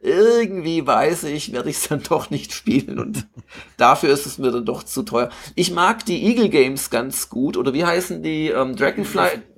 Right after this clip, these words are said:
Dra-, ge-, nee, ich meine die Dragonflight Games. Die haben oft so Spiele mit Plastik drin und, und r-, ziemlich überschaubaren Regeln, weil das ist halt das Problem, wenn man nicht mehr so regelmäßig spielt, nicht mit einer festen Runde,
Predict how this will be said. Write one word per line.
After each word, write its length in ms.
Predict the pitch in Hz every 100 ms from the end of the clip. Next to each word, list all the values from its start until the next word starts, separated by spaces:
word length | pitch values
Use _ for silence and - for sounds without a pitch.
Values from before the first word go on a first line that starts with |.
| - -
Dra-, 200 | - - 90
ge-, 200 | - - - -
nee, 220 | 151 180
ich 180 | 170 165
meine 200 | 160 160
die 40 |
Dragonflight 580 | - 151 - 151 123 117
Games. 440 | 120 117 117 120 - - - _
Die 140 | 156 175
haben 280 | 165 165 160
oft 280 | 170 - -
so 280 | 180 165
Spiele 400 | 160 - 160 170
mit 220 | 156 143 -
Plastik 600 | 160 202 - 190 214 -
drin 560 | 156 160 160 160 156
und, 440 | 110 139 143 139 - - - - _
und 260 | - 147
r-, 240 | 143 - -
ziemlich 380 | - 202 185 156
überschaubaren 760 | 156 - 147 160 156 147 139
Regeln, 600 | 120 135 160 165 165 160 - - -
weil 100 | 139
das 160 | 139 185
ist 60 | 185
halt 120 | 170
das 100 | 165
Problem, 340 | 151 139 156
wenn 80 | 175
man 80 | 156
nicht 160 | 151 -
mehr 80 | 143
so 140 | 135
regelmäßig 540 | 147 185 160 143 131
spielt, 280 | - 131 131
nicht 240 | 147 143 147
mit 100 | 110
einer 120 | 139
festen 400 | 147 143 - 135
Runde, 480 | 135 175 131 135